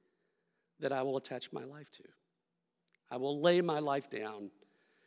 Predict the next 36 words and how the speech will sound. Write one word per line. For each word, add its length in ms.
and 160
follow 540
in 120
the 80
same 380
trajectory 760
of 160
Jesus." 580
That 500
is 320
the 260
arc 360
of 120
Christian 440
discipleship. 760
That 120
is 120
the 80
calling 600
that 120
he 60
puts 640
upon 560
all 260
of 120
us 180
at 80
City 240
Church 460
and 220
all 260
of 100
the 80
Christians 560
in 80
Philadelphia 720